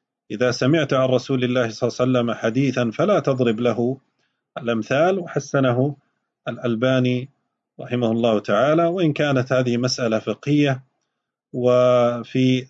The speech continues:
التوضؤ مما غيرته النار، وأن هذا من المنسوخ. وجاء في البخاري أن رجلاً سأل ابن عمر عن استلام الحجر، فقال: "رأيت رسول الله صلى الله عليه وسلم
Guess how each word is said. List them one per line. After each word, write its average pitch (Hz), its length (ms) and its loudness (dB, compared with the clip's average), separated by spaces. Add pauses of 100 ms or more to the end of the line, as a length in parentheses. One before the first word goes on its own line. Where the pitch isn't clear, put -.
التوضؤ 123 640 0
مما 117 340 0
غيرته 117 500 0
النار، 135 400 0
وأن 123 260 -4
هذا 123 500 2
من 147 140 -4
المنسوخ. 117 600 -2 (460)
وجاء 175 320 0
في 151 80 -2
البخاري 151 560 2
أن 143 120 0
رجلاً 135 400 4
سأل 175 320 0
ابن 156 180 2
عمر 151 440 2 (640)
عن 123 100 0
استلام 143 500 2
الحجر، 143 540 0 (560)
فقال: 139 280 0
"رأيت 151 380 2
رسول 147 380 2
الله 131 520 2 (520)
صلى 127 240 0
الله 127 360 4
عليه 123 360 2
وسلم 135 580 0